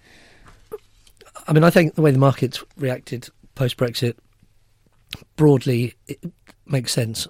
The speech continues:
Anything, you know, the footsie hundred is a, what, seventy percent of overseas earnings, and when your currency dev-, devalues as sterling has. So I think probably for the next six months, I, I would want to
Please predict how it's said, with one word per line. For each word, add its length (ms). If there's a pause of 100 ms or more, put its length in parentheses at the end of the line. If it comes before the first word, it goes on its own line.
Anything, 540 (160)
you 100
know, 80
the 100
footsie 280
hundred 260
is 200 (100)
a, 160 (720)
what, 160
seventy 280
percent 240
of 100
overseas 380
earnings, 420 (340)
and 80
when 100
your 100
currency 400
dev-, 320
devalues 440
as 100
sterling 320
has. 240
So 100
I 40
think 200 (560)
probably 560 (120)
for 160
the 80
next 240
six 280
months, 340
I, 260
I 80
would 160 (100)
want 160
to 80